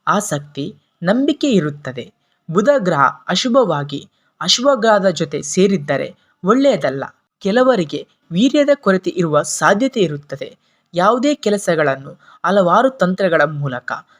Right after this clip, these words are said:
ಸಾಧಿಸಿಕೊಳ್ಳುತ್ತಾರೆ. ಕೆಲವರು ಬೇರೆಯವರನ್ನು ನಂಬಿಸಿ ಮೋಸ ಮಾಡುವ ಗುಣವನ್ನು ಹೊಂದಿರುತ್ತಾರೆ. ಸ್ವಾರ್ಥಿಗಳಾಗಿರುತ್ತಾರೆ. ಆದಾಯ ಇಲ್ಲದೆ ಯಾವುದೇ ಕೆಲಸವನ್ನು ಮಾಡುವುದಿಲ್ಲ.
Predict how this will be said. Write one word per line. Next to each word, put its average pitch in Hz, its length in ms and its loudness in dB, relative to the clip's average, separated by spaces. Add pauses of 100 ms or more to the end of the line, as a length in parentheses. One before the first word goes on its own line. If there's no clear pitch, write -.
(120)
ಸಾಧಿಸಿಕೊಳ್ಳುತ್ತಾರೆ. 165 1200 -4 (380)
ಕೆಲವರು 269 400 2
ಬೇರೆಯವರನ್ನು 165 720 2
ನಂಬಿಸಿ 165 680 -4
ಮೋಸ 190 340 0
ಮಾಡುವ 165 420 0
ಗುಣವನ್ನು 175 680 0
ಹೊಂದಿರುತ್ತಾರೆ. 233 960 -2 (480)
ಸ್ವಾರ್ಥಿಗಳಾಗಿರುತ್ತಾರೆ. 165 1400 0 (340)
ಆದಾಯ 202 440 2
ಇಲ್ಲದೆ 143 500 -4 (100)
ಯಾವುದೇ 226 420 0
ಕೆಲಸವನ್ನು 170 640 -4
ಮಾಡುವುದಿಲ್ಲ. 151 800 -2